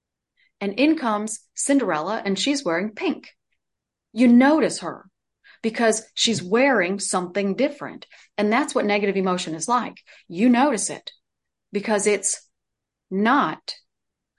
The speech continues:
what you are used to as the soul being that you are. And so it's a, it's a process of understanding, one, you're not bad because you started over here. So you're pure positivity,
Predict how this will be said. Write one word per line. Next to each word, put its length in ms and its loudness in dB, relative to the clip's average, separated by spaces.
what 260 2
you 160 0
are 100 0
used 460 -4
to 280 -8
as 300 0
the 100 -2
soul 280 0
being 280 -2
that 160 -10
you 140 -6
are. 400 -4
And 160 -2
so 180 2
it's 160 -2
a, 240 0
it's 140 -10
a 40 -6
process 440 -2
of 240 -2
understanding, 520 0
one, 340 -4
you're 140 -4
not 260 -2
bad 380 -2
because 260 -6
you 60 -6
started 320 -2
over 140 -6
here. 260 -4
So 120 -8
you're 120 -6
pure 160 -8
positivity, 720 -6